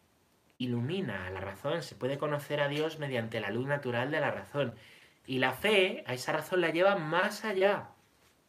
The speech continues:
porque a Dios se le conoce de una manera natural, razonando y pensando, a través de, pues hay muchos argumentos. Vimos, por ejemplo, los de Santo Tomás,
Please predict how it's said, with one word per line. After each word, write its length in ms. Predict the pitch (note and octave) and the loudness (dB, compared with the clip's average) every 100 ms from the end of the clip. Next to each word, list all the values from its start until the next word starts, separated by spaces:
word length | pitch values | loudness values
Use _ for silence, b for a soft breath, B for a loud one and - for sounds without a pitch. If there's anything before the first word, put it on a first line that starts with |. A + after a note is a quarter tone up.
| _ _ _ _ B B B B | _ _ _ _ B B B B
porque 220 | - B2 | -6 0
a 60 | B2+ | 2
Dios 220 | C3+ E3+ | 2 0
se 120 | - | 0
le 120 | E3 D3+ | 0 2
conoce 440 | D3+ F3+ F#3 F3+ | 0 0 0 -4
de 80 | C#3+ | -2
una 140 | B2+ | -2
manera 340 | C3+ C#3 D3+ D#3 | 0 0 0 -2
natural, 460 | D3 A#2+ A2+ C3 | -2 -2 0 2
razonando 540 | D3+ - A2+ G#2+ A#2 D3 | 0 -4 -6 -4 -2 -2
y 40 | |
pensando, 540 | C#3+ G2 G2 C#3 B2+ | -4 -6 -4 -2 -2
a 60 | G2+ | -4
través 260 | F#2+ G#2+ A#2 | -6 -6 -4
de, 180 | D3 B B B B B B _ | -6 B B B B B B _
pues 200 | - G#2+ D3+ | -10 -2 0
hay 80 | |
muchos 300 | D3+ A#2 A2+ F#2+ | 0 -4 -8 -12
argumentos. 560 | F#2 F2+ D3 E3 G2 | -8 -4 -4 -4 -8
Vimos, 240 | A2+ A2+ A#2 | -6 -6 -6
por 160 | A2+ | -10
ejemplo, 340 | G2+ A#2 A2+ A2+ | -8 -8 -4 -4
los 180 | G#2 | -6
de 80 | G#2 | -10
Santo 360 | - G#2 F#2+ G2 | -12 -10 -10 -10
Tomás, 600 | F#2 A2 C#3+ C#3+ C#3+ | -6 -2 0 -2 -6